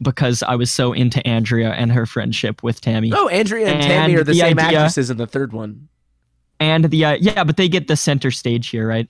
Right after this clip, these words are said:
Speaker 2: No, for sure. I'm just noting that. I think that's interesting.
Speaker 1: And so, and this one has Josh going off to university. I really dug that. Like, it's just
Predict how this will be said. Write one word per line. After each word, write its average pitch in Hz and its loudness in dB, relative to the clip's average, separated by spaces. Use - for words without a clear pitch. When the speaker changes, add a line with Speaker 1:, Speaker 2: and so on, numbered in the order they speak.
Speaker 2:
No, 196 2
for 180 -4
sure. 180 2
I'm 175 4
just 175 2
noting 147 0
that. 117 -6
I 123 -4
think 123 -4
that's 117 -4
interesting. 110 -12
Speaker 1:
And 160 2
so, 160 2
and 160 4
this 175 0
one 175 0
has 165 4
Josh 143 0
going 139 0
off 135 0
to 143 0
university. 123 0
I 123 -4
really 131 2
dug 117 -2
that. 120 -2
Like, 143 -2
it's 170 -2
just - 0